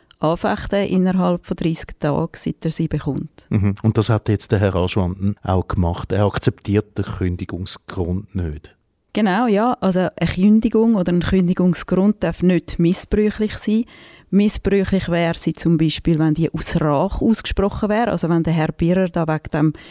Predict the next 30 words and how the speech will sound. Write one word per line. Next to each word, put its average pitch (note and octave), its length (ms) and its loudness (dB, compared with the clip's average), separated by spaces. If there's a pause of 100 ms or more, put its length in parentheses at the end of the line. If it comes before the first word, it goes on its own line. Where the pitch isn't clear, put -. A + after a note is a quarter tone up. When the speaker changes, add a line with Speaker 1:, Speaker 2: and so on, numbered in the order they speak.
(140)
Speaker 1:
Streit - 440 0
um G3+ 100 2
das F3 220 -2
Geländer F3 400 2
einfach F#3 260 0
denkt E3 360 -2
hat, - 140 -8
jetzt - 180 -4
will D#3+ 140 2
ich - 80 -6
ihn E3 120 4
loshaben. G#3 560 2 (480)
Oder G3 400 2
wenn E3 640 2
das - 200 -4
Kind F#3+ 300 2
kommt F#3 320 2
go - 80 -6
spielen A3+ 460 0
und E3+ 240 2
er D3+ 160 0
sich - 240 -4
ab D3 220 -4
dem D#3+ 220 0
stört, F#3+ 360 -2 (440)
dann G#3+ 120 0
könnte A3 300 0
das G3 80 0
missbräuchlich A3 680 2
sein. D#3+ 240 2